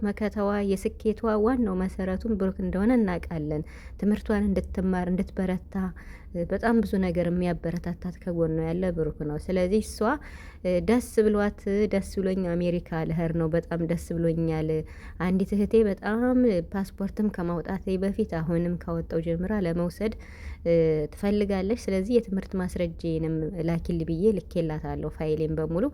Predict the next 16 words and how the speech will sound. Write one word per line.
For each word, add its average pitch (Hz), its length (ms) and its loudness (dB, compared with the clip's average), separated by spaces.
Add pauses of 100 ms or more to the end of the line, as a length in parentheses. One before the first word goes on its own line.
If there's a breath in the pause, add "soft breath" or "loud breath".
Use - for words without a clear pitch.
(340 loud breath)
ፓስፖርት 208 500 0
ደግሞ 180 280 0
ፎቶ 170 280 0
ፈልጋለሁ 151 580 -4
ስላለች 151 480 -4
የፓስፖርት 160 640 -6
ፎቶ 160 240 -2 (480 loud breath)
መላክ 233 360 4
አልቻልኩም። 185 580 -4
ለምን? 196 300 0
ከብሩክ 175 420 -4
ስላለ 156 280 -6 (320)
የብሩክ 160 480 -2 (640)
ይስጠኝ 165 440 -4 (420)
ፓስፖርቴን 170 680 -4
ብላ 175 160 0